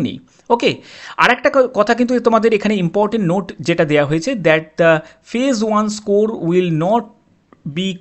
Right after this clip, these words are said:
considered in the final ranking or merit list। অর্থাৎ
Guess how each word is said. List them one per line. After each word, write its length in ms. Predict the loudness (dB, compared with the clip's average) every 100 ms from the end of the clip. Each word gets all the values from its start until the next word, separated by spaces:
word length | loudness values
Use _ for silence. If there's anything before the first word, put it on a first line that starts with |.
| -2
considered 560 | -2 -2 2 2 2 -6 _ -6
in 60 | -2 4
the 120 | 4 2 -4 _ _ 0
final 400 | 2 2 2 0 0 0
ranking 360 | 0 -4 -6 -4 0
or 80 | 0 2 0
merit 240 | 0 -2 -4
list। 180 | -8 -6 -4
অর্থাৎ 180 | 0 0